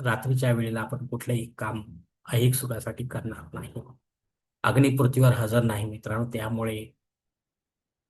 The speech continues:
जे रेग्युलर होम हवन यज्ञ आहे तेच आपल्याला करायचे, नव्याने आपल्याला काही सुरुवात करता येणार नाही.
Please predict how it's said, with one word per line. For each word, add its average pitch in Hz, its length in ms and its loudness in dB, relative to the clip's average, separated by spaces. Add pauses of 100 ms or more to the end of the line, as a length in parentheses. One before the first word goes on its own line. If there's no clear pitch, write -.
(840)
जे 127 140 8
रेग्युलर 127 400 8
होम 120 320 4
हवन 113 380 -4
यज्ञ 110 320 -8 (120)
आहे 113 360 -12
तेच 123 180 -4
आपल्याला 110 280 -8
करायचे, 113 420 -8 (120)
नव्याने 123 420 4
आपल्याला 120 300 -2
काही 113 220 -12
सुरुवात 117 320 -10 (100)
करता 120 280 -10
येणार 113 240 -10
नाही. - 300 -20